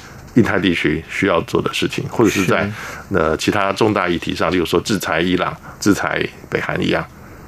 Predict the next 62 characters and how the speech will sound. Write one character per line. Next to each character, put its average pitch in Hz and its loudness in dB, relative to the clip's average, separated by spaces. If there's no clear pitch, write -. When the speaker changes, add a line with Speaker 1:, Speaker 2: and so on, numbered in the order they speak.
Speaker 1:
是 - 4
不 107 6
是 107 4
能 92 2
够 98 2
得 92 4
到 92 6
支 87 0
持？ - -6
大 143 2
家 139 4
都， 131 4
都 - 2
变 113 4
成 95 2
说 101 2
你 92 0
要 127 2
那 135 4
么， 107 4
那 117 4
么， 98 4
那 104 2
么， 90 2
那 101 2
么， 82 2
我 90 2
们 - 4
叫 95 4
现 90 2
实 - -4
好 - -4
了。 - -10
但 180 6
事 190 2
实 175 6
上， 160 4
你 95 -2
说 139 2
拜 143 4
登 135 4
的 113 4
联 90 4
盟 98 2
的 98 4
过 107 4
程 87 2
中 95 2
不 85 2
现 85 2
实 - -2
吗？ 78 0
你 98 6
说 139 4
他 160 0
让 170 2
澳 127 2
洲 113 2
一 175 8
起 - 0
得 85 2
罪， 87 0